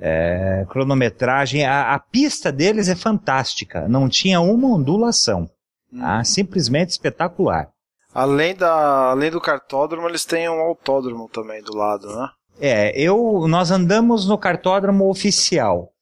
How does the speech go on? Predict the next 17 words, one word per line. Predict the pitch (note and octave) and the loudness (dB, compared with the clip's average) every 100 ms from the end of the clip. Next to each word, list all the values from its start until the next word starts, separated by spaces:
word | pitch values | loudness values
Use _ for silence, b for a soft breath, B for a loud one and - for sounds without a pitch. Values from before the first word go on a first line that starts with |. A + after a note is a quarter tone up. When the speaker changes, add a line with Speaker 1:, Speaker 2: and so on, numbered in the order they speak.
| _ | _
Speaker 2:
Certo. | - A2+ | -10 -2
Speaker 1:
Ao | D#3+ F3+ | 0 2
lado | A3 A3+ E3+ | 2 2 0
tem | - F3 E3+ | -2 0 2
o | D3+ B2 A#2 A2 | 2 2 0 -2
cartódromo | - C3 A#2 D#3+ D#3+ D3 B2+ | -2 -4 0 0 0 0 0
um | A#2+ | 0
pouco | F3 F#3 F3 | 0 -2 0
menor, | C#3+ B2+ C#3 E3+ C#3+ | 0 2 2 2 0
que | C#3 | -2
eles | A#2+ - | -4 -2
fazem | C#3 C#3 C#3 B2 | 0 0 2 2
lá | A#2+ C3 C3+ A#2+ G2+ F#2+ F#2+ F#2 | 2 2 2 2 0 0 -2 -2
provas | - B2+ B2+ A#2 F#2+ | 0 0 0 -2 -2
de, | G#2 F#2+ F#2 | -2 0 0
de | G#2+ | 0
indoor, | G#2+ A2 C3+ B2+ | 0 2 0 0